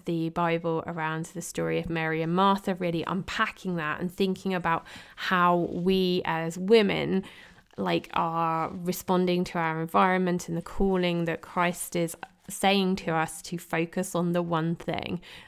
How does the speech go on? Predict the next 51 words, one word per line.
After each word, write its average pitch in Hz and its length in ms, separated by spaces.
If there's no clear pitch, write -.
And 175 280
I 185 80
really 254 400
highly 226 320
recommend 180 560
it. 156 100
If 165 140
you're 240 120
somebody 214 380
like 180 220
me 170 340
who 170 60
is 165 260
quite - 340
sort 165 180
of, 165 120
like, - 160
quite - 260
anxious, 226 800
if - 200
you're 180 160
always 170 420
sort 170 160
of 160 140
worrying 160 380
about, 156 400
you 185 100
know, 175 80
your 165 220
to-do 247 640
list 220 340
and 180 160
those 185 240
kind 165 280
of 165 80
things, - 400
it's - 160
a 175 60
really, 196 440
really 170 300
good 165 300
read, 160 460
and 151 380
I 156 160
am 151 260
absolutely 160 560
loving 151 320
that 151 180
at 160 80
the 165 60
moment. 156 500